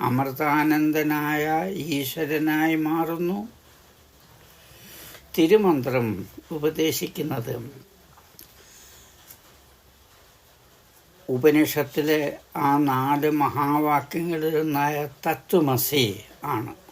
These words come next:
അധ്യാത്മ ഗുരു ലോകഗുരുവാണ്.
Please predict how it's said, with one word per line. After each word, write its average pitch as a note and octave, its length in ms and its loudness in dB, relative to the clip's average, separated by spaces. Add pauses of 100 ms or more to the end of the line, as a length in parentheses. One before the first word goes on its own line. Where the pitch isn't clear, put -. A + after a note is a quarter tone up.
(3500)
അധ്യാത്മ C3+ 960 2 (1000)
ഗുരു C#3 680 2 (520)
ലോകഗുരുവാണ്. C3+ 1300 0